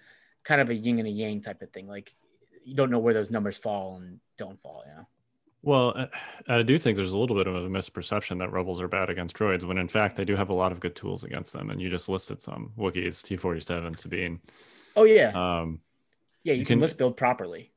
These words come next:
Speaker 1: for sure.
Speaker 2: Yeah. Well, I, I don't know if properly is the right word for it, but you can, you can put tools in your list that counter droids.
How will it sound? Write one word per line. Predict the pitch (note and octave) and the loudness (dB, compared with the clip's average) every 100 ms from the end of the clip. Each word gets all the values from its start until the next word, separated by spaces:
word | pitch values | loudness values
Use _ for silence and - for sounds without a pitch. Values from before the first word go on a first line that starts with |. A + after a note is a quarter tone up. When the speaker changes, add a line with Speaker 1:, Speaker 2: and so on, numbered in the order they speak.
| _ - | _ -12
Speaker 1:
for | |
sure. | C#3+ G#2+ | -4 0
Speaker 2:
Yeah. | F2 - - _ | 0 -2 -12 _
Well, | C#3+ C3+ A#2 | 4 6 6
I, | A2 A#2+ - | 6 2 2
I | A#2+ | 4
don't | A#2+ | 6
know | G#2 | 4
if | - | 4
properly | A2 G2 F#2 E2+ | 2 2 2 0
is | F2 E2+ | -2 0
the | F2 | 0
right | E2 | 0
word | E2+ E2 | -2 -4
for | F2 E2+ | -4 -4
it, | - | -2
but | G2+ - B2 | -6 -6 -6
you | B2 A2 | -2 2
can, | A#2 G2+ G2+ | 2 2 0
you | A2 | 0
can | A2 | 2
put | A2+ A#2+ | 2 0
tools | - A2 F2+ | 4 4 4
in | |
your | F2+ E2+ | 0 0
list | E2+ - | -2 -2
that | F2 - | -6 -4
counter | F#2 E2+ | -2 -2
droids. | D#2 D2 D2+ - | -4 -6 -8 -10